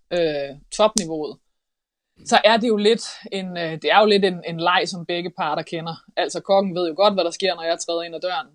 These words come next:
Øh, og altså, jeg synes, jeg synes, øh, jeg synes ikke, det er så, øh, karikeret, kan man sige. Jeg synes egentlig, at,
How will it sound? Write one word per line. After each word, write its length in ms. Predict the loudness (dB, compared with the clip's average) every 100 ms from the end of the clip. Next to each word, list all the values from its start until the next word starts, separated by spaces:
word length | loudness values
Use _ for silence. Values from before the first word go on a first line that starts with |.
| -4
Øh, 280 | -2 -2 -6 _ _ _ _ _ _
og 300 | 2 4 4
altså, 340 | 0 0 0 -2 _ _ _ _ _ -4
jeg 120 | -2
synes, 1200 | -2 -4 -2 -2 _ _ _ _ _ -4 -4 -6 -2
jeg 140 | -2
synes, 380 | -2 -6 -4 0
øh, 460 | 0 2 0 -2 -6 -8 -12 -14 -20 -6
jeg 120 | -4
synes 260 | -2 -2 2
ikke, 160 | 2 4
det 140 | 2
er 120 | 4 2
så, 360 | 0 0 0 -2 _ _ -8
øh, 220 | -6 -6 -12 -18 -18 -16 -16 -8
karikeret, 720 | 0 0 0 0 2 2 -2 -8
kan 160 | -10 -8
man 120 | -10
sige. 360 | -10 -10 -14 _ _ _
Jeg 100 | -2
synes 280 | -2 -2 0
egentlig, 360 | -2 -2 -2
at, 100 | -2